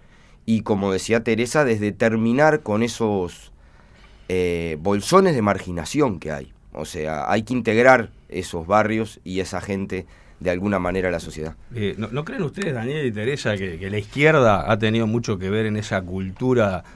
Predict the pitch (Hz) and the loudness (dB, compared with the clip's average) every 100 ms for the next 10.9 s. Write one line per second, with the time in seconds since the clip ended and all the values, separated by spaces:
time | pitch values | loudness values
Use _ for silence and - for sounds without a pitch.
0 | - - - - 98 90 85 90 92 90 | -18 -8 -8 -4 -2 -2 -4 -6 -6 -6
1 | 92 87 85 82 127 131 135 127 110 95 | -6 -8 -8 -4 4 8 10 10 8 0
2 | - 92 87 87 90 98 110 123 117 113 | -4 -6 -4 -4 -6 -4 -2 -2 0 0
3 | 101 - - - - - - 117 120 104 | 0 -4 -18 -20 -20 -16 -12 -4 -2 0
4 | 120 127 110 107 92 - 101 107 - 95 | 0 0 -2 -4 -6 -8 -10 -10 -8 -6
5 | 117 120 107 104 123 131 127 110 98 98 | -2 -2 0 2 6 8 8 6 -2 -2
6 | 98 95 - 117 113 101 95 87 95 127 | -2 -4 -2 -2 0 -2 -4 -2 0 4
7 | 131 104 87 92 95 120 127 120 123 120 | 4 2 -2 -2 -2 -2 0 0 2 4
8 | 120 117 113 104 147 131 98 95 95 104 | 4 4 2 4 4 6 4 0 -2 -2
9 | 110 110 123 113 135 101 - 110 101 110 | -2 0 0 2 0 0 -2 -2 0 0
10 | 117 117 110 110 123 160 190 120 | 2 2 2 4 6 6 6 4